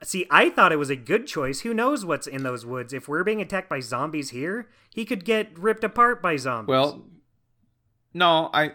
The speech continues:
Speaker 2: I think that he's not gonna die in the first episode.
Speaker 1: Right, but
Speaker 2: <laughs>
Speaker 1: I, I still thought it was a good idea to keep him with
Speaker 2: I thought
Speaker 1: him.
Speaker 2: at the time, but then I saw the black eye and I realized I probably picked wrong.
Speaker 1: <laughs>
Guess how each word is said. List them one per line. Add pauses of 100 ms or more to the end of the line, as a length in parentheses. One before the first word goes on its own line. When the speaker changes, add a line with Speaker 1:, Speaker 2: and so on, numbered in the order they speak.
Speaker 2:
I
think
that
he's
not
gonna
die
in
the
first
episode. (1600)
Speaker 1:
Right,
but
Speaker 2:
<laughs>
Speaker 1:
I, (120)
I
still
thought
it
was
a
good
idea
to
keep
him
with
Speaker 2:
I
thought
Speaker 1:
him.
Speaker 2:
at
the
time,
but
then
I
saw
the
black
eye
and
I
realized
I
probably
picked
wrong.
Speaker 1:
<laughs>